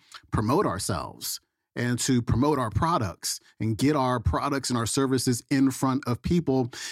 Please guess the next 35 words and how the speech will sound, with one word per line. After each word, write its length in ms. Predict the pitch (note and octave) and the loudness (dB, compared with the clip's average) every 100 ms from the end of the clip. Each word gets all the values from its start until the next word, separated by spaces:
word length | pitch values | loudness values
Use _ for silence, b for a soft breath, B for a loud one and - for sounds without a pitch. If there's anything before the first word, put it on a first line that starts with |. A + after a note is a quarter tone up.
| B | B
And 120 | B2+ | 0
so 160 | B2+ A#2 | 2 2
now 580 | A#2 D#3+ E3 A#2+ B2 B2 - | 2 2 2 2 -2 -4 -4
this 140 | B2+ | -2
has 140 | C3 | 0
been 460 | B2 C3 B2 A#2+ G#2 - _ _ _ - | 0 2 2 0 -2 -8 _ _ _ -10
sped 320 | - - C3+ | -6 -2 0
up 180 | C#3 D#3+ | 0 0
by 140 | A#2+ A2+ | -2 -2
the 120 | A2 | -2
pandemic. 800 | - A2 G#2 C#3 D#3 B2+ A#2+ - B B B | 0 0 0 2 4 2 0 -8 B B B
We 80 | B2+ | -2
have 140 | C3+ B2 | -2 0
so 180 | - | 2
many 160 | C#3+ C#3 | 4 4
people 220 | D#3 C3+ | 4 4
who 120 | C3 | 4
are 80 | B2+ | 2
like, 220 | A#2+ A2+ | 2 0
"You 80 | A#2+ | 0
know 160 | B2 C#3 | 2 2
what? 200 | D#3 D3+ | 2 0
I'm 140 | C3 A2+ | -4 -2
tired 360 | - B2 B2+ | -2 0 0
of 80 | A#2 | -2
sitting 360 | - C3 A#2+ A#2 | 0 0 0 0
behind 400 | G#2+ A2+ A#2 G#2+ | 0 0 0 0
a 60 | |
desk 460 | G2+ A#2 A2 - - b - | 0 0 0 -4 -8 b -4
in 120 | A2+ | 0
a 60 | G#2+ | 0
cubicle. 680 | - C#3 A2+ - A2+ A2+ - | 2 2 2 0 -2 -2 -2
I 60 | |
wanna 260 | A#2 A#2+ A2+ | 0 2 2
do 600 | G#2 F#2+ B2 B2 B2+ B2 | 0 0 2 4 4 2